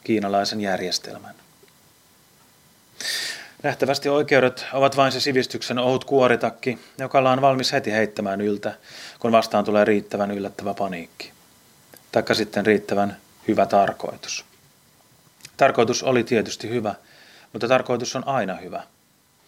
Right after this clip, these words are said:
Hyvä tarkoitus oli Leninilläkin, ja Darth Vader näkee olevansa oikealla asialla. Hyvä tarkoitus on huono perustelu millekään. Mitkä olisivat parempia perusteluja?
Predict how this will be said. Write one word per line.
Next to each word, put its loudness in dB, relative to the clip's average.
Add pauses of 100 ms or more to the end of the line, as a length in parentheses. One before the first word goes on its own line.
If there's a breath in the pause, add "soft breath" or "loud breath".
(340 loud breath)
Hyvä 4
tarkoitus 2
oli 0
Leninilläkin, -4 (520 loud breath)
ja -2
Darth 4
Vader 4 (220)
näkee -2
olevansa -2
oikealla -6
asialla. -12 (920)
Hyvä 4
tarkoitus 2
on -2
huono -2
perustelu -4
millekään. -10 (2250 loud breath)
Mitkä 4
olisivat 4
parempia 6
perusteluja? -2